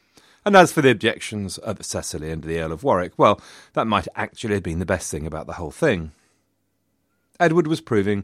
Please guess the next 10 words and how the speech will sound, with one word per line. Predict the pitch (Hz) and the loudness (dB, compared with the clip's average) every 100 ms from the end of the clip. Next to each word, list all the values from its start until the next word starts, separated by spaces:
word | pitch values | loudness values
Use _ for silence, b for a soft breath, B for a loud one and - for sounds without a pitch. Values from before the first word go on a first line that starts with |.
| _ - | _ -8
that | 98 | -6
he | 87 | -4
was | 95 85 | -6 -4
no | 85 | -4
cipher. | - 160 123 - 80 - _ _ - | -2 0 0 -2 -10 -10 _ _ -12
He | 87 | -8
was | 82 80 | -6 -6
his | 98 | -4
own | 85 95 | -2 0
man, | 98 87 82 | 0 -2 -4